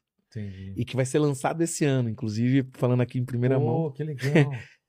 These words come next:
Speaker 2: É um D V D que vai ser lançado esse ano, que a gente gravou com participação do Mumuzinho.
Speaker 1: Onde vocês gravaram?
Speaker 2: Do Naldo. Foi no Rio de Janeiro. Na, na... Qual que é aquela quadra, Andinho, que a gente gravou no Rio de Janeiro, o D V D do Coab City?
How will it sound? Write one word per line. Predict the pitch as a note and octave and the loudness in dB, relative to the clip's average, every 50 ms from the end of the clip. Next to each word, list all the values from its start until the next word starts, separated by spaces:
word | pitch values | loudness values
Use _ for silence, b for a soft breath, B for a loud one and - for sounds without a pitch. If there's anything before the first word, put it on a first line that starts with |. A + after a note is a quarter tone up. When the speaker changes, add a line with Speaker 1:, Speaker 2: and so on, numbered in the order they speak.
| _ - | _ -4
Speaker 2:
É | A#2+ A#2 | -2 0
um | A#2 | 2
D | A#2 A#2 | 4 4
V | A#2 | 4
D | A#2 B2 | 4 4
que | A#2+ - | 2 2
vai | A#2+ - | 0 0
ser | - A#2+ | 2 2
lançado | A#2+ A2+ A2 - A#2 A2+ A#2 | 2 2 2 0 0 2 2
esse | B2+ B2+ - - C3 | 2 0 0 0 0
ano, | A#2 G#2+ A2+ B2+ C3+ C#3 A#2+ | 2 2 2 2 0 0 0
que | B2+ | 2
a | B2 | 2
gente | B2 B2 B2+ B2 | 2 2 0 2
gravou | A#2+ A#2 A2+ G#2 G2 G2+ A2+ B2+ | 2 2 2 2 0 0 -2 -2
com | B2+ - B2+ | -2 -4 -6
participação | - G#2+ G#2 - - - G#2+ G2+ - - A2 G#2+ | -4 -4 -6 -4 -4 -4 -4 -2 -2 -4 -4 -2
do | G#2+ G#2+ | -2 -4
Mumuzinho. | G#2 G2+ G#2 G2+ G2 F2+ E2 E2 F#2 G2+ G#2+ A2+ A#2 A#2 A2 G2+ G2 F#2 - _ - | -4 -4 -6 -6 -6 -8 -8 -8 -6 -4 -2 -2 -2 -2 -2 -4 -8 -10 -14 _ -12
Speaker 1:
Onde | A#2 B2 B2 B2+ | -8 -8 -8 -6
vocês | - G2+ G#2+ | -8 -10 -8
gravaram? | A2 G#2 G2 G2 G2 G2 F#2+ F#2+ | -8 -8 -6 -4 -4 -4 -4 -4
Speaker 2:
Do | F#2+ | -4
Naldo. | F#2+ G2 G#2+ G#2 - | -4 -4 -4 -4 -2
Foi | - C3+ | 0 0
no | C#3+ | 2
Rio | B2+ C#3+ D#3+ | 4 2 2
de | C#3 D3+ | 0 0
Janeiro. | F3 C3+ A2 A2 A2 A2+ G#2 G2+ G2 - _ _ _ _ _ _ _ _ _ _ _ - | -2 0 2 2 2 2 0 -2 -8 -14 _ _ _ _ _ _ _ _ _ _ _ -10
Na, | - G#2 G#2 G2+ G2+ G2+ | -6 -6 -4 -2 -2 -2
na... | G#2 G#2 G#2 G2+ G2+ | -4 -4 -4 -6 -6
Qual | - - E3 | -4 -4 -2
que | E3 - | 0 0
é | E3 | 0
aquela | C3+ C#3 C3 B2+ A#2 | 2 2 2 0 0
quadra, | - D#3 D#3+ F3+ E3+ D3 C3+ B2+ | 0 2 2 2 2 2 2 2
Andinho, | A#2 A2+ A2 G#2+ A2 A2 G#2+ | 2 0 -2 -2 -2 -2 -2
que | G2+ A#2 | -2 -4
a | A2 | -4
gente | A2+ G#2 - G#2+ | -4 -4 -4 -2
gravou | G#2+ G#2 G2 G2+ G#2 | 0 0 2 0 0
no | G#2 G#2 | 0 -2
Rio | G#2+ G2+ | -2 -2
de | F#2+ G2 | -4 -4
Janeiro, | G#2 G2 F#2+ A2+ B2 A#2 G2+ | -4 -4 -2 -2 -2 -2 -2
o | |
D | G2+ G2+ | -2 -4
V | F#2+ G2+ G2 | -4 -4 -4
D | G#2 G#2 | -6 -6
do | G#2 - | -6 -6
Coab | - G#2 G2 G2 G#2 G2+ | -4 -4 -4 -4 -6 -10
City? | - - - B2+ B2+ - - - | -12 -10 -10 -10 -10 -10 -16 -20